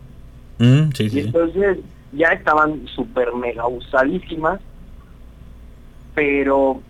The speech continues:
Speaker 2: yo recuerdo jamás haber comprado una sola, jamás haberla visto incluso, ni en puestos de periódicos, ni por suscripción, los que la tenían por suscripción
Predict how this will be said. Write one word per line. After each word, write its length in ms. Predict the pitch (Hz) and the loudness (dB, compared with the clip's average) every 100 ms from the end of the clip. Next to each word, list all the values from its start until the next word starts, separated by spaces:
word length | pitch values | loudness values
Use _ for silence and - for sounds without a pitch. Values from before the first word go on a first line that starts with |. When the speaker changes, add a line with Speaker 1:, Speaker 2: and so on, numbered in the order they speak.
| - - - - - - | -20 -20 -20 -20 -18 -2
Speaker 2:
yo 180 | 170 196 | 2 2
recuerdo 480 | 208 190 190 185 | 0 0 0 0
jamás 580 | 180 160 143 156 196 208 | 0 -2 -2 0 0 2
haber 400 | 190 170 170 160 | 0 2 0 -2
comprado 560 | - 127 123 160 170 170 | -4 -4 0 2 2 2
una 240 | 165 147 - | 0 -4 -2
sola, 380 | 143 131 120 - | 0 2 0 -2
jamás 420 | - 135 143 185 190 | -2 -2 0 0 0
haberla 340 | 185 180 175 | 0 0 -2
visto 380 | 147 147 - 123 | -2 -6 -4 -6
incluso, 540 | 113 - 127 - 107 - - - - - | -4 -6 -6 -4 -8 -8 -20 -20 -18 -8
ni 100 | 117 | -6
en 60 | 120 | -4
puestos 320 | 131 131 127 | -4 -4 -6
de 80 | 120 | -6
periódicos, 640 | 113 120 123 120 123 120 | -4 0 2 0 -2 -4
ni 160 | 117 113 | -4 -8
por 220 | - 107 | -6 -8
suscripción, 680 | - 104 110 - 127 131 131 | -8 -14 -14 -10 0 0 0
los 140 | 110 - | -4 -10
que 100 | - | -10
la 140 | - | -10
tenían 280 | 98 110 110 | -8 -8 -6
por 160 | 123 | -6
suscripción 560 | 135 123 127 - 147 | -8 -14 -14 -4 -2